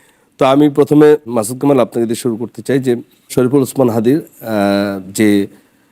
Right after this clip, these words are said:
ঘটনাটি ঘটলো এবং সাথে সাথে আমরা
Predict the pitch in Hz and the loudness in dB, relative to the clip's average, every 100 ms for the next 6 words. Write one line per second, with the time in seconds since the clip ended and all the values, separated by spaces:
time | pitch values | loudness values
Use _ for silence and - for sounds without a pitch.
0 | _ _ - 110 139 127 123 98 107 110 | _ _ -6 0 0 0 -4 -8 -10 -6
1 | 120 - _ 107 107 113 117 - - - | -8 -10 _ -4 0 0 -2 -8 -18 -8
2 | 123 135 123 135 120 123 120 117 | -6 -4 -4 0 0 2 2 0